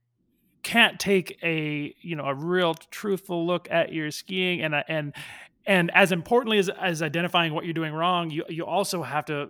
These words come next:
you know, where, right back where we started, you have to know what you're do-, what you, like, what's in my tool bag, what, you know, what's the one thing that, that I can rely on that's gonna get me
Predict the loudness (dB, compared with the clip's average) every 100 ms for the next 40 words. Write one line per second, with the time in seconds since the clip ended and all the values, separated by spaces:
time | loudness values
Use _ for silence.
0 | -10 -10 -8 -4 -2 -4 -6 -8 -2 0
1 | 0 -2 -2 -4 -4 0 0 0 -2 -2
2 | 0 -2 -4 -8 -6 -4 -4 -4 0 0
3 | -2 -14 -12 -14 -8 -4 -4 -2 -4 -2
4 | -4 -4 -6 -4 -4 -4 -8 -10 -20 -18
5 | -12 -4 -4 -2 -6 -4 2 2 4 0
6 | 0 -4 -2 0 0 -2 0 0 -2 -6
7 | -10 -8 -10 -10